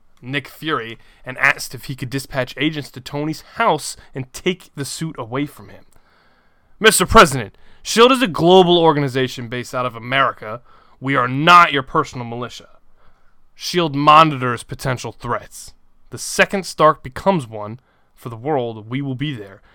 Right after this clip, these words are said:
But until then, we have more important things to investigate." President hung up, angry at Nick.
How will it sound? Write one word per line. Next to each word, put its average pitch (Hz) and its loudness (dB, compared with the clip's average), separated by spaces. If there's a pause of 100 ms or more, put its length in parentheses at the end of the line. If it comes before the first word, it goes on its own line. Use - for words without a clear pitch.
(280)
But 120 -10
until 139 -8
then, 135 -2
we 131 -4
have 120 -8
more 120 -6
important 117 -12
things 113 -14
to 110 -16
investigate." 104 -16 (640)
President 117 -6
hung 117 -6
up, 107 -4
angry 110 -6
at 95 -20
Nick. 98 -20